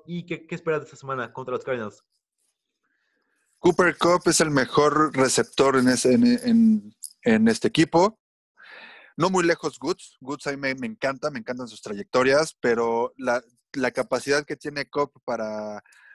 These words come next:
Speaker 2: romper tacleadas, para avanzar después del primer contacto es brutal. Entonces, está al cien.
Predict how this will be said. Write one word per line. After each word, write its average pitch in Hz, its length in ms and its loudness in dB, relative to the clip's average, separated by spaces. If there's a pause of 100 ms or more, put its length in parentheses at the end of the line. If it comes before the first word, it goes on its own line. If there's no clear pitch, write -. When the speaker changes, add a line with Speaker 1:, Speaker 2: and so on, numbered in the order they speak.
Speaker 2:
romper 131 320 -2
tacleadas, 143 580 -4
para 120 200 -8
avanzar 120 440 -8
después 131 320 -12
del 127 120 -12
primer 120 260 -12
contacto 127 640 -4
es 123 160 -8
brutal. 127 500 -2 (640)
Entonces, 139 380 0
está 151 220 -4
al 160 100 -4
cien. 151 440 -4